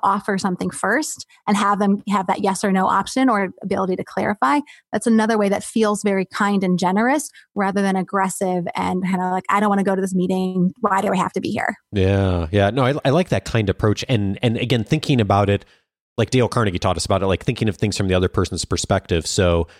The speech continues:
Speaker 2: offering some ideas, also asking, like, you know, "How can I help prepare so we can really achieve what you wanna achieve in this meeting?" And I'm guessing there are still points, though, where you maybe don't get that clarity or you find that it's,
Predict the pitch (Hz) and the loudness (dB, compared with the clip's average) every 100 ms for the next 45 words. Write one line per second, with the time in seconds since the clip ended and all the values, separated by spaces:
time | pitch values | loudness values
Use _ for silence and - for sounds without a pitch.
0 | _ _ - 101 - 101 92 - 92 92 | _ _ -2 -2 0 -2 -2 -2 -2 -2
1 | 85 90 92 92 90 - 110 92 95 87 | -2 0 0 2 0 -2 -2 0 0 0
2 | 87 85 - 85 82 - - 104 87 78 | -2 -2 -2 -2 -4 -4 -8 -4 -4 0
3 | 95 - 98 87 85 80 - _ _ _ | -2 0 -2 0 -2 -4 -8 _ _ _
4 | - 107 - 117 - 120 101 95 - 98 | -2 -2 0 -2 0 2 2 2 2 0
5 | 87 92 - 98 92 92 85 80 101 90 | 0 0 -2 -2 0 0 0 0 0 0
6 | 92 - 92 87 80 - 101 92 80 - | 0 0 0 0 -2 0 0 0 -4 -2
7 | 95 85 78 - _ _ - 139 127 123 | -2 -2 -6 -10 _ _ -4 0 2 2
8 | 113 165 175 185 135 107 95 - 113 - | 0 0 2 2 4 4 2 0 0 0
9 | 113 98 - - 95 87 92 90 90 90 | -2 0 -2 0 0 2 2 2 4 0
10 | - 101 110 120 131 117 113 107 107 110 | -2 -4 0 0 2 2 2 0 0 0
11 | - 107 98 98 92 87 85 92 95 95 | 2 2 4 2 2 0 0 0 2 2
12 | 90 - | 0 0